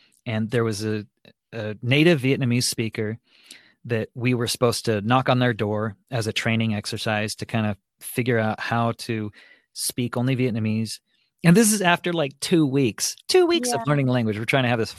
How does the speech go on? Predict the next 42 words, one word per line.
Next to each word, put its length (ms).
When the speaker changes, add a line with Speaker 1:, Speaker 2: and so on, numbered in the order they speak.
Speaker 1:
full 180
conversation 560
with 120
these 120
people. 360
And 220
Speaker 2:
<laughs> 1300
Speaker 1:
so 120
we 140
trained 340
for 120
this. 180
We 100
practiced 480
for 80
this. 240
We 160
learned 440
these 280
specific 500
sentences 460
to 80
say, 340
"This 140
vocabulary 760
and 120
this 200
here," 240
and 80
stuff 160
like 120
that. 160
We 60
had 220
these 180
tools 320
at 80
our 80
disposal. 600
And 240
<laughs> 0
then 380